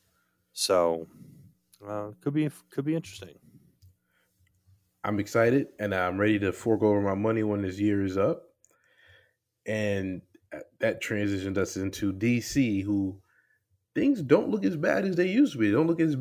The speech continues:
Speaker 2: as bleak over in the House of L. Are you gonna be seeing Birds of Prey this weekend?
Speaker 1: Um, I don't know if I'm gonna be seeing it this weekend 'cause it's, we're still kinda busy and tied up with a lot of stuff.
Speaker 2: Okay.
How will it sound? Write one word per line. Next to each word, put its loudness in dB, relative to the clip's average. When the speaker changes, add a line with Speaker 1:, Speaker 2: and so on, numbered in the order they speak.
Speaker 2:
as -2
bleak 0
over 2
in 2
the 0
House 4
of 0
L. 2
Are 2
you 2
gonna 2
be 2
seeing -2
Birds 2
of -2
Prey 6
this -2
weekend? -6
Speaker 1:
Um, 4
I 2
don't 2
know 2
if -2
I'm -4
gonna -4
be -8
seeing -2
it -2
this -4
weekend -2
'cause -2
it's, -8
we're -10
still -8
kinda -8
busy -8
and -10
tied -4
up -6
with -6
a -6
lot -4
of -12
stuff. -4
Speaker 2:
Okay. -8